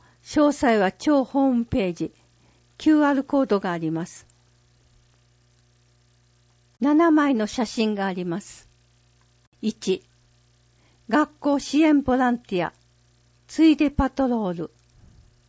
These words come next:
二、アドプト団体、花々。三、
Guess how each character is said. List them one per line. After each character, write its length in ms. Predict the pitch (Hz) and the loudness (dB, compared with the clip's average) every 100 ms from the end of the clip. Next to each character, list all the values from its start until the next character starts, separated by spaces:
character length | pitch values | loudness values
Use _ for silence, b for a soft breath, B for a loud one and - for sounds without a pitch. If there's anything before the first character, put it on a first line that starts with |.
| _ _ _ _ _ _ _ _ _ _ _ _ _ _ _ _ _ _ b b | _ _ _ _ _ _ _ _ _ _ _ _ _ _ _ _ _ _ b b
二、 260 | 226 220 - _ _ _ _ _ - | -2 -2 -2 _ _ _ _ _ -6
ア 100 | 226 | 0
ド 160 | 311 | 0
プ 100 | 294 | 0
ト 160 | - 285 | -2 -4
団 240 | 269 247 | 0 -2
体、 300 | 233 - 165 - | -2 -4 -6 -6
花 360 | - 277 262 | -8 -4 -2
々。 360 | 240 202 180 - _ _ _ _ _ _ _ _ _ _ _ _ _ _ _ _ _ _ | -2 -4 -4 -8 _ _ _ _ _ _ _ _ _ _ _ _ _ _ _ _ _ _
三、 460 | - - 202 190 | -10 -4 -4 -4